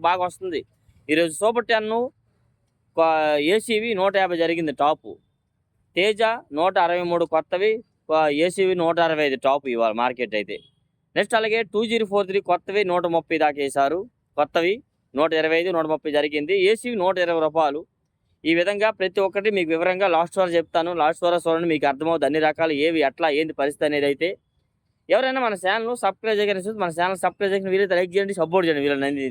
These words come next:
దీనిగా. నిన్న వచ్చేసరికి అయితే యాభై వేల పైనే ఎగుమతి,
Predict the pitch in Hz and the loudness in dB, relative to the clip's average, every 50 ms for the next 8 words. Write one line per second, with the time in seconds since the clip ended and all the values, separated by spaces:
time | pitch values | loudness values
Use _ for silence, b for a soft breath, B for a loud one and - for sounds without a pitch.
0 | 117 131 151 160 151 123 117 101 - _ _ _ _ _ _ _ - 151 175 196 | -2 0 0 0 2 0 0 -2 -4 _ _ _ _ _ _ _ -2 -2 0 2
1 | 196 196 190 - 233 226 208 208 233 220 214 185 180 180 180 185 190 190 180 170 | 2 0 0 0 -2 0 0 0 0 2 2 2 2 0 0 0 0 0 0 0
2 | 180 185 196 202 190 185 180 175 170 160 151 147 151 156 147 143 147 156 165 180 | 0 0 2 2 2 2 2 0 0 0 0 0 -2 0 0 0 0 0 2 0
3 | 180 165 165 156 | 0 2 2 2